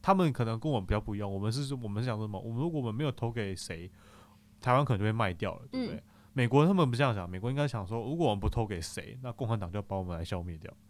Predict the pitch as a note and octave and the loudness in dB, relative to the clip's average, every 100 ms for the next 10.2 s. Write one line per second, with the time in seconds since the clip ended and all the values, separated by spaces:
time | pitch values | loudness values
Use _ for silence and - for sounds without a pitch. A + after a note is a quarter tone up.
0 | - C4 B3+ G#3 F3+ D3+ D#3 D3+ D#3+ D#3 | -4 -2 -2 -4 0 4 4 2 4 6
1 | D3+ G#2+ B2 C3 G#2+ G2+ A2+ F2+ D2+ E2 | 8 6 6 4 4 2 2 0 -6 -14
2 | E2 G3 A#3+ A#3 - - - - A#3+ F#3+ | -2 6 6 6 -2 -20 -12 4 6 8
3 | G#3+ F#3+ D3 B2+ - - - - - D3+ | 6 6 4 2 -2 -12 -2 2 4 6
4 | E3+ C#3 A2+ G2+ G#2 - B2 G2+ D#3 D3 | 6 6 4 -2 -4 0 2 2 2 2
5 | G#2+ B2+ C3 - E2+ G2 G2+ - - - | 2 -2 -2 -4 -4 -2 -4 -6 -20 -8
6 | - G3+ A#2+ A#2 D3 F#2+ F2+ G2+ B2 B2 | 0 4 6 4 4 2 0 0 0 0
7 | A2+ A#2+ A2 G#2+ G2 A2 - F2+ G#2 E2 | 0 0 0 -2 -2 -2 -2 -2 -2 0
8 | C3+ A#3+ B3+ B3 F#4+ D#4 - A3 F#3+ F3+ | 4 6 8 8 8 8 4 4 6 6
9 | F#3+ B3 B3+ E3+ G3 G#3+ F3 D3 D#3 D3 | 6 8 8 8 8 10 10 8 4 4
10 | A#2+ A2 | 2 0